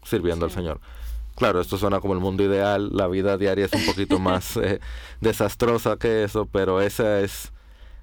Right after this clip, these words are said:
Speaker 1: eh, digamos, el mejor caso de cómo luce
Speaker 2: Ujú.
Speaker 1: el perdón en la vida
Speaker 2: Ujú.
Speaker 1: cristiana.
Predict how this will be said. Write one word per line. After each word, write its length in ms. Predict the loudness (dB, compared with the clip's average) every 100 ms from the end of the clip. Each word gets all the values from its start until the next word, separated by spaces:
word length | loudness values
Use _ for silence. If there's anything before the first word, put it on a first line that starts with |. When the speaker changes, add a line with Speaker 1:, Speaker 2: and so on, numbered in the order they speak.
| -2
Speaker 1:
eh, 360 | 0 2 0 0
digamos, 400 | 0 2 2 0
el 100 | 2
mejor 360 | 2 2 0
caso 460 | 2 2 2 -4 -8 -12 -20 -20 -6
de 140 | -4 0
cómo 220 | 0 2
luce 240 | 0 0
Speaker 2:
Ujú. 80 | 0 0 -2
Speaker 1:
el 100 | -2
perdón 440 | 0 2 0 0
en 40 | 0
la 60 | 0
vida 200 | 0 -2
Speaker 2:
Ujú. 80 |
Speaker 1:
cristiana. 360 | -4 -4 -6 -6